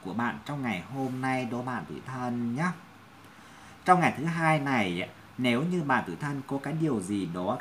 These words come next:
khiến cho bạn thực sự không yêu thích nổi, thì đó chính là cái sự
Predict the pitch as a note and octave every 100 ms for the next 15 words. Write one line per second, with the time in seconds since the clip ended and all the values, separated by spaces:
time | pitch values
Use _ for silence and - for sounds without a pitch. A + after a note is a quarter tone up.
0 | - B2 D#3+ E3 F3 A#2+ B2 G#2 - -
1 | C#3 - - B2 - - - C#3+ D#3 -
2 | E3 D#3+ C#3+ - G#3 - C3+ A#2 D2+ F2
3 | F3+ - - - A2+ G2 B2+ - C#3+ F3+
4 | B2+ G2 B2 - C3